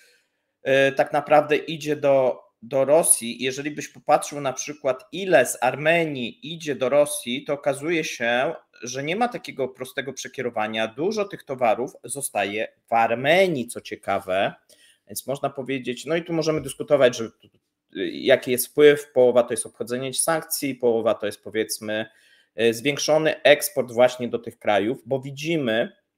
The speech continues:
bardzo często, co ciekawe, że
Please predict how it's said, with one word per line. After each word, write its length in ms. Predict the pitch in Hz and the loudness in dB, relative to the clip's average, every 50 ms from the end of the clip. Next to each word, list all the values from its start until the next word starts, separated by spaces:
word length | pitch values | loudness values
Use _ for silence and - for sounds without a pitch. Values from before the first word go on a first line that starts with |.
| _ _ _ - | _ _ _ -16
bardzo 340 | 113 117 123 127 - 180 175 | 0 2 2 2 2 -2 -6
często, 760 | - - 139 120 - - - 117 107 104 120 151 - _ _ _ _ _ _ _ _ _ _ _ _ _ _ _ _ _ _ _ - _ _ | -4 -2 -2 -2 -2 -4 -2 -2 0 0 0 -2 -6 _ _ _ _ _ _ _ _ _ _ _ _ _ _ _ _ _ _ _ -20 _ _
co 140 | - 131 123 | -6 -4 -4
ciekawe, 600 | - 143 - - 127 110 98 101 101 101 117 - - - - - - - - _ _ _ | -4 -6 0 4 4 4 4 4 4 4 4 4 0 -8 -20 -20 -20 -20 -20 _ _ _
że 580 | - 123 123 127 127 131 123 123 123 123 - | -8 -6 -4 2 6 8 10 10 10 8 6